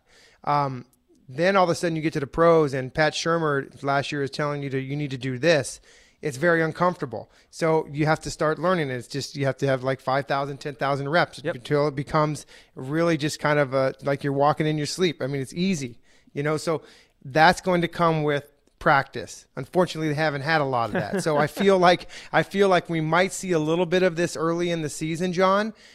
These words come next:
Speaker 1: Um, but you know what? We're gonna be able to go back and look at it and say, "Hey, you know, we talked about this when you, when we talked about five-step and seven-step drops."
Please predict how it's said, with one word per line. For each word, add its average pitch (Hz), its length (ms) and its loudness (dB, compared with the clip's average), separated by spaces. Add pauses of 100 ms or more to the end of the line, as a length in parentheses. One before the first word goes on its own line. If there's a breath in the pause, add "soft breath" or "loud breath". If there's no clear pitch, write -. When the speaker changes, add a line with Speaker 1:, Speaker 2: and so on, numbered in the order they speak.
(160 soft breath)
Speaker 1:
Um, 156 220 4
but 156 240 0
you 165 80 0
know 165 100 4
what? 185 220 6
We're 175 140 0
gonna 196 120 4
be 175 200 2
able 156 160 2
to 151 80 -2
go 147 180 2
back 156 300 6
and 135 160 -6
look 214 180 0
at 143 220 4
it 139 100 -4
and 135 80 -10
say, 151 180 -2
"Hey, 180 100 2
you 170 100 0
know, 156 120 0
we 143 100 -2
talked 190 360 4
about 143 280 -2
this 131 200 -8
when 143 140 -8
you, 135 100 -10 (320 loud breath)
when 151 180 -4
we 151 120 -6
talked 160 260 2
about 147 300 2
five-step 156 480 2
and 127 100 -10
seven-step 151 560 0
drops." 143 420 -2